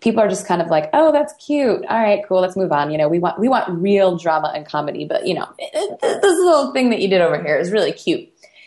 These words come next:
And the same goes for a web series. You know, any web series competition I put it in, um, I've generally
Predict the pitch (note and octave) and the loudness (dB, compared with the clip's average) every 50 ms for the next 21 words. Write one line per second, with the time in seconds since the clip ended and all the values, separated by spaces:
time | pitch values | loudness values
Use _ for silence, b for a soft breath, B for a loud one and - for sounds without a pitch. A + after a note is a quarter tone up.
0 | B B B B B B B - F4 F4 F4+ F#4+ F4+ - D4+ B3+ B3+ B3 G#3 G#3 | B B B B B B B 0 2 2 4 2 2 0 0 0 0 2 2 2
1 | F#3+ F#3 G#3 - - _ F#3+ F3+ E3+ G#3 C4 D4+ C4 - - G3 D#3+ C#3+ C#3 C#3+ | 2 2 0 -6 -8 _ -2 -2 0 2 2 0 0 0 -6 -6 -6 -6 -6 -10
2 | D#3+ - _ - F3+ F3 F3 E3+ E3+ E3+ E3+ E3+ E3+ E3 - - D#3+ D#3 D#3+ E3 | -14 -14 _ -8 -6 -6 -4 -4 -4 -2 -2 -2 -2 -2 -6 -6 -6 -6 -6 -10
3 | - - E3 D#3+ - D#3+ - E3+ - - E3 D#3 D#3 D3+ D3+ - E3 D#3+ D#3 D3+ | -8 -8 -8 -8 -8 -14 -16 -18 -12 -10 -6 -4 -4 -4 -4 -4 -4 -2 -2 0
4 | D#3+ D3+ D3+ D3+ D#3 D#3 - - C#3 D3+ D3+ D3 D3 D3+ - - E3 D#3+ E3 D#3+ | 0 0 0 -2 -4 -6 -6 -4 -2 -2 0 0 -2 -2 -2 0 -2 -2 -2 -2
5 | D3+ - - F3+ F3+ F#3+ F#3+ F#3 F3+ F3 F3 E3 E3 D#3+ D#3+ D#3+ B | -6 0 0 0 2 2 2 2 2 0 0 0 0 -2 -4 -8 B